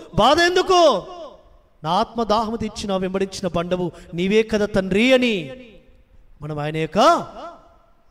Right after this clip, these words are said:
ఆ ఆత్మీయమైన జీవజలము చేత, ఆ బండలో నుంచి వస్తున్న ఆ జీవజలము చేత మనం తృప్తిపరచబడుతూ, బలాన్ని పొందుకుంటూ మన విశ్వాస యాత్రలు మనం సాగి వెళుతూ ఉండాలి సుమా. కాబట్టి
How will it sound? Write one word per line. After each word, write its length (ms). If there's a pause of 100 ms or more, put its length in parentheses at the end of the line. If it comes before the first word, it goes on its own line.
(140)
ఆ 340
ఆత్మీయమైన 760
జీవజలము 680 (120)
చేత, 280 (240)
ఆ 160
బండలో 260
నుంచి 200
వస్తున్న 360 (200)
ఆ 80
జీవజలము 720 (100)
చేత 380 (600)
మనం 100
తృప్తిపరచబడుతూ, 880
బలాన్ని 380
పొందుకుంటూ 640 (240)
మన 120
విశ్వాస 460
యాత్రలు 500 (240)
మనం 120
సాగి 340
వెళుతూ 300
ఉండాలి 340
సుమా. 420 (1900)
కాబట్టి 280